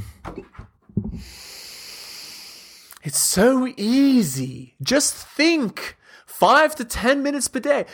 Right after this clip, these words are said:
You don't have to exercise. You don't have to work on building your money. You don't have to work on your career. You don't have to actually talk to girls. No, just visualize, guys.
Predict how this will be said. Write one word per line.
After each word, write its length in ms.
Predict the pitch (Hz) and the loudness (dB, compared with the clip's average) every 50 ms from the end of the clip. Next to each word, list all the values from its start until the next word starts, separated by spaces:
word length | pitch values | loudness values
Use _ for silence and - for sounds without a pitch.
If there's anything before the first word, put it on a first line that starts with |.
| - _ | -10 _
You 120 | - 151 | 0 2
don't 160 | 185 220 226 | 2 2 0
have 320 | 160 180 185 175 196 190 - | 0 2 2 2 2 2 2
to 100 | 185 156 | 2 2
exercise. 760 | 175 165 - - 170 - - 170 160 160 160 165 165 156 - - - - _ | 2 0 -2 -6 -6 0 4 4 4 4 4 2 -2 -4 -8 -16 -20 -12 _
You 80 | - 131 | 0 0
don't 160 | 131 127 127 | 0 0 2
have 200 | - 117 120 - - | 0 0 0 0 -4
to 80 | 120 | -6
work 340 | 110 113 113 110 117 117 - | -6 -2 -2 -2 -2 -4 -6
on 140 | 120 120 120 | -10 -10 -6
building 280 | 127 127 120 123 127 | -6 -4 -4 -4 -4
your 140 | 123 127 127 | -2 -2 -4
money. 400 | 135 139 143 143 143 143 139 139 143 - - | 0 0 0 0 0 0 -4 -6 -10 -12 -4
You 80 | - 156 | 0 0
don't 120 | 156 156 | 2 2
have 120 | 160 156 156 | 2 0 0
to 60 | 160 | -2
work 320 | 151 143 147 151 156 151 - | -4 0 2 2 2 2 -2
on 100 | 165 160 | -6 -6
your 120 | 165 165 | -6 -10
career. 520 | - - 180 180 214 277 277 - 123 110 - - - _ _ | -8 -8 -8 -6 -6 -2 0 0 0 -2 -4 -14 -20 _ _
You 80 | 139 127 | -2 0
don't 220 | 147 180 190 180 | 2 2 2 0
have 320 | 156 208 233 254 247 - | 0 0 2 2 0 -2
to 120 | - 233 - _ _ _ _ | -6 -8 -8 _ _ _ _
actually 540 | 202 233 262 254 - - - 254 247 247 233 - - | 2 2 2 0 -2 -6 -6 -6 -6 -8 -8 -10 -4
talk 260 | - 247 277 277 - | -2 -2 -2 -2 -4
to 120 | - 220 165 | -6 -6 -2
girls. 320 | 143 135 127 113 110 - - - - - | 0 0 0 0 -2 -8 -14 -20 -14 -4
No, 320 | 143 151 170 165 156 156 | 0 2 4 4 4 2
just 540 | 151 143 - 294 330 349 359 330 - - - | 0 0 2 4 4 4 4 2 0 -4 -4
visualize, 1300 | 180 139 123 131 170 233 277 277 226 165 170 170 147 127 117 - - 98 92 76 - - - - - _ _ _ | -6 -6 0 2 2 4 4 2 2 2 2 2 2 2 0 -2 -2 -4 -4 -6 -8 -10 -10 -10 -12 _ _ _
guys. 360 | - 131 123 117 117 - - | 0 2 2 4 2 0 -4